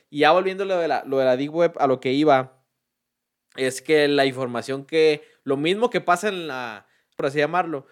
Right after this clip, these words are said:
pa-, va a pasar en la Deep Web, la diferencia es que ahí sí van a ver tu información y van a decir, ahora sí, ¿de qué nos sirve la información de este güey? ¿A qué hace? ¿Qué se dedica? ¿Cuánto dinero tiene? Ahí sí pueden sacarle provecho a tu información,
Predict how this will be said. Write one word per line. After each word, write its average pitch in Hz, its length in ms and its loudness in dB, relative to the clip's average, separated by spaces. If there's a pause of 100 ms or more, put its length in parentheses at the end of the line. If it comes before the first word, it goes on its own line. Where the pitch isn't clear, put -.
(200)
pa-, 151 200 2
va 143 120 0
a 143 60 -2
pasar 160 220 -4
en 151 80 -2
la 139 60 -4
Deep 139 160 -6
Web, 160 160 0
la 143 100 -2
diferencia 131 420 -6
es 147 100 -16
que 156 80 -2
ahí 143 160 0
sí 175 160 -8
van 147 160 -2
a 135 40 -6
ver 135 140 -6
tu 156 80 -12
información 139 460 -6
y - 20 -8
van 139 160 -10
a 139 40 -10
decir, 135 220 -10
ahora 127 160 -2
sí, 113 320 -12
¿de 123 180 -6
qué 143 140 0
nos 151 160 -2
sirve 147 480 0 (280)
la 135 80 -6
información 113 480 -6
de 104 60 -8
este - 160 -12
güey? 143 420 -2 (180)
¿A 117 140 -10
qué 127 160 -2
hace? 131 340 0
¿Qué 117 120 -12
se 117 140 -10
dedica? 127 500 -6
¿Cuánto 117 240 -20
dinero 110 280 -18
tiene? 139 320 -20
Ahí 135 200 -10
sí 156 140 -16
pueden 156 260 -4
sacarle 139 360 -6
provecho 127 340 -6
a - 20 -20
tu 131 60 -14
información, 127 560 -8